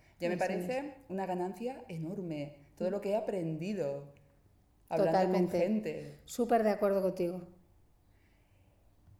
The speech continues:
Speaker 1: Una vez que tienes el audio grabado, tú se lo mandas a
Speaker 2: José.
Speaker 1: José Olcina, ¿verdad?
Speaker 2: Sí.
Speaker 1: De Grabaciones Itinerantes.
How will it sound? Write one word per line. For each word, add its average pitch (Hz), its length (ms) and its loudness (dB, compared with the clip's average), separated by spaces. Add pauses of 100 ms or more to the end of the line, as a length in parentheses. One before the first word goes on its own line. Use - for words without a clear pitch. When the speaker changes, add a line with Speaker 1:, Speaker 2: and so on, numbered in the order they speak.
(600)
Speaker 1:
Una 240 200 2
vez 285 140 0
que 339 80 -6
tienes 294 300 -2
el 214 100 0
audio 185 280 4
grabado, 165 640 0
tú 262 100 0
se 269 140 0
lo 254 80 0
mandas 269 560 -2 (100)
a 277 640 -2
Speaker 2:
José. 202 320 4
Speaker 1:
José 233 540 0
Olcina, 170 640 -4
¿verdad? 147 180 -2
Speaker 2:
Sí. - 120 6
Speaker 1:
De 185 80 6
Grabaciones 196 480 -2
Itinerantes. 156 720 -6